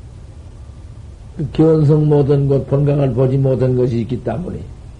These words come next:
그래서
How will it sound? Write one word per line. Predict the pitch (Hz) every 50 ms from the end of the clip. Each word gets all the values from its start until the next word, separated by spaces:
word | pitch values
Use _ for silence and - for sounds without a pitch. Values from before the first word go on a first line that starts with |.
| - - - - - - - - - - - - - - - - - - - - - - - - - - - - - - - - - - - - - - - - - - - - - - - - - - - - -
그래서 | 226 202 202 196 185 170 143 180 180 170 165 160 156 147